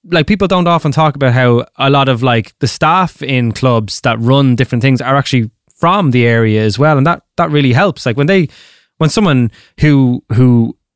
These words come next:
is from Manchester or Liverpool or Newcastle or, you know, we're, any other part of, of the U K, um, is from the area, comes in and works there and comes home and talks about being at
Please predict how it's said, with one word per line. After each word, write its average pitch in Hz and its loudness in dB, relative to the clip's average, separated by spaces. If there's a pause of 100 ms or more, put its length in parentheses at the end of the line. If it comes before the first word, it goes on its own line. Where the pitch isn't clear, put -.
(240)
is 131 -2
from 156 0
Manchester 123 0
or 110 0
Liverpool 120 2
or 110 2
Newcastle 117 0
or, 104 0 (600)
you 135 2
know, 117 2
we're, 123 0 (220)
any 131 2
other 127 0
part 120 -2
of, 110 -6
of 110 -4
the 120 -2
U 120 2
K, 120 0
um, 113 -2 (640)
is 143 0
from 196 0
the 143 2
area, 117 2
comes 160 0
in 135 2
and 131 2
works 143 0
there 127 0
and 120 -4
comes 127 -2
home 139 0
and 113 -2
talks 147 -4
about 117 -4
being 123 -2
at 123 -2